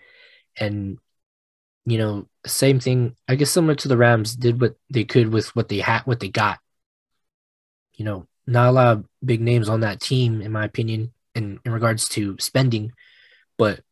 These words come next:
that's how they got here. A little bit of that backyard football mentality is what kind of mostly got them here.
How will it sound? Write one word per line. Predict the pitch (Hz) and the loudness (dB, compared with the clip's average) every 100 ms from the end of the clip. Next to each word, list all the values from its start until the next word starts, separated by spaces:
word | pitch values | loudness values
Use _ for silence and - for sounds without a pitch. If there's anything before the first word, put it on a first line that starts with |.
| _ _ _ _ _ _ _ _ _ _ _ | _ _ _ _ _ _ _ _ _ _ _
that's | - 120 | -8 0
how | 120 117 | 2 4
they | 113 | 4
got | 110 131 | 2 2
here. | 110 95 - - | 2 0 -8 -2
A | |
little | 117 123 | 2 4
bit | 117 | 4
of | 113 | 4
that | 110 104 | 0 -2
backyard | 110 - 123 117 107 | -4 0 0 2 0
football | 120 120 120 | -6 -2 0
mentality | 117 113 113 113 117 110 101 | 2 0 0 0 0 0 -2
is | 98 | -6
what | 117 - _ _ _ _ | -8 -10 _ _ _ _
kind | - 104 110 | -6 -2 -2
of | 107 - _ _ | -4 -8 _ _
mostly | - 101 - - | -8 -6 -6 -6
got | 110 120 | -6 -4
them | 117 | -6
here. | - 107 107 | -4 -8 -10